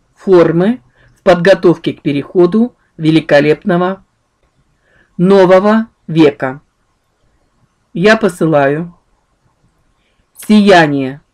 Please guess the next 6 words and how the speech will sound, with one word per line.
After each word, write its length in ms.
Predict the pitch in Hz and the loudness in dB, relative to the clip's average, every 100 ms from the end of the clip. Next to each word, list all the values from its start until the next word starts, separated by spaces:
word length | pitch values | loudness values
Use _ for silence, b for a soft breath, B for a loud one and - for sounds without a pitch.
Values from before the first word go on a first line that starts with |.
| _ - | _ -4
нашего 500 | 180 175 170 147 147 | 0 0 -2 -4 -2
Бога 320 | 175 165 151 | 0 2 0
Отца 480 | - 143 - 160 143 | -2 -6 -4 -2 -2
Матери, 580 | 135 131 151 185 208 - _ _ _ _ _ - | -4 -6 -6 -6 -8 -12 _ _ _ _ _ -4
окутываю 760 | 185 185 220 - 170 143 139 135 | -4 -2 -4 -2 -2 -2 -4 -2
вас 520 | 143 160 175 - | 0 -2 -6 -20